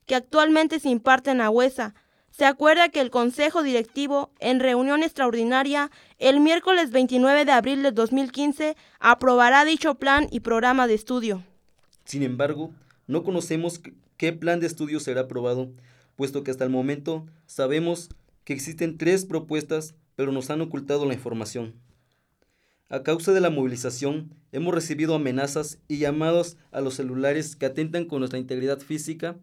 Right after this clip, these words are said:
Speaker 2: con el objetivo de intimidarnos para que abo-, abandonemos nuestra lucha. Asimismo, nos hemos percatado de personas que siguen nuestros movimientos en son de espionaje. Por tal motivo, hacemos responsable al gobierno del estado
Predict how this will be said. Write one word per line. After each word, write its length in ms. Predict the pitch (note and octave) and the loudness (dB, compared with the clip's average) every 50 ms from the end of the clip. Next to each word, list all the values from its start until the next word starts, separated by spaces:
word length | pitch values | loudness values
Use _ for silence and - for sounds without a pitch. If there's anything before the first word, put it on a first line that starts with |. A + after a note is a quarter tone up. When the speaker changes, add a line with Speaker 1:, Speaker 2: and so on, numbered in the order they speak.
| _ _ _ _ _ | _ _ _ _ _
Speaker 2:
con 160 | - D3+ D3+ | -6 -4 -2
el 80 | D3+ D3+ | -2 -2
objetivo 640 | D3+ D3 - - D#3 D#3+ - - F3+ F3+ F#3 F#3 | -2 -4 -8 -10 -10 -10 -8 -6 -4 -2 -2 -2
de 100 | F#3 D#3+ | -2 -4
intimidarnos 760 | D3+ C#3+ C#3+ C#3 C3+ C3 C3 C3+ D3 C#3+ D#3+ E3 E3 D#3+ - _ _ _ _ | -6 -6 -6 -6 -6 -4 -2 -2 -4 -2 -4 -6 -8 -10 -16 _ _ _ _
para 220 | _ B2+ C#3 C#3+ C#3 | _ -2 -2 0 0
que 80 | C#3+ | 0
abo-, 240 | C#3 C3+ C3+ C3+ C3 - _ | 0 0 0 -4 -6 -10 _
abandonemos 640 | - C3+ C3+ C3+ C3 C3+ C#3 D3+ D#3 D#3 D#3+ D#3+ C#3+ | -4 -4 -2 -2 -2 -2 -2 0 0 0 0 0 -2
nuestra 240 | C3+ B2 - A#2+ | -4 -6 -6 -6
lucha. 340 | A#2+ B2 B2+ B2+ A#2+ A2 G#2 - _ _ _ _ _ _ _ _ _ _ _ _ _ - | -6 -6 -6 -8 -10 -14 -16 -18 _ _ _ _ _ _ _ _ _ _ _ _ _ -10
Asimismo, 640 | C#3 C3+ C#3 D#3+ E3 E3+ E3 E3 E3 D#3+ D#3+ D#3+ - - - _ _ _ _ | -10 -4 -4 -2 -2 -2 -2 -4 -6 -6 -6 -8 -10 -16 -20 _ _ _ _
nos 160 | - C3+ C#3+ | -8 -6 -4
hemos 220 | C#3+ E3 F3+ F#3+ F#3 | -2 -2 -2 -2 -2
percatado 580 | - F3 D#3+ D3+ - C#3+ C#3+ D3 D3+ D#3+ E3 | -2 -4 -2 -2 -4 -4 -2 0 0 2 2
de 100 | D#3+ D#3 | 2 0
personas 580 | D3+ D3+ C3+ B2+ C3 D3 C#3+ C#3+ C#3+ C#3+ C#3+ - | 0 -2 -4 -4 -2 -2 -2 -2 -4 -8 -10 -10
que 120 | - C#3+ | -8 -8
siguen 340 | C3+ C#3 - E3+ F3+ F#3 F#3 | -8 -6 -2 0 2 2 2
nuestros 260 | E3 D3+ D3 C#3+ C#3 | 2 0 -2 -4 -4
movimientos 720 | C3 B2 B2 B2 B2 C3 C3+ C#3 C#3 - D#3 D3 - - - | -2 -2 -2 -2 -2 -2 -4 -4 -4 -6 -8 -8 -10 -14 -10
en 140 | - C3+ B2+ | -8 -6 -6
son 240 | B2+ - C#3 C#3+ C#3+ | -4 -4 -2 -2 0
de 80 | C#3+ | -2
espionaje. 560 | C#3 C#3 - C3 B2+ C#3 D3 C#3 - A#2 G#2 - - _ _ _ _ _ _ _ _ _ | -2 -4 -4 -4 -4 -4 -4 -6 -8 -14 -16 -18 -20 _ _ _ _ _ _ _ _ _
Por 160 | _ A2 G#2+ | _ -12 -8
tal 160 | - - D3 | -4 -4 -2
motivo, 540 | D#3+ E3 D#3+ D#3+ E3 E3 D#3 D#3+ E3+ E3+ E3 - _ _ _ _ _ _ _ _ _ _ | -2 -2 -4 -2 -2 -2 0 0 -2 -4 -8 -14 _ _ _ _ _ _ _ _ _ _
hacemos 400 | C#3 C3+ C#3 - E3 F3 F#3 F3 | -8 -6 -2 -2 0 0 2 0
responsable 540 | D#3+ D#3+ D#3+ D3+ C#3+ C3 D3 D#3 D#3+ D#3+ E3+ | 0 -2 -4 -6 -6 -4 -2 -2 2 2 2
al 100 | E3 D3+ | 2 2
gobierno 400 | C#3+ C#3 C3 C#3+ D3 D3 D#3+ D#3 | 0 -2 0 -2 0 0 0 0
del 100 | C#3+ B2+ | 0 -2
estado 540 | A#2+ A#2 B2 A#2+ C#3+ D3 D3+ D#3 D#3+ D#3+ | -2 -6 -4 -4 -2 -2 0 -2 -4 -8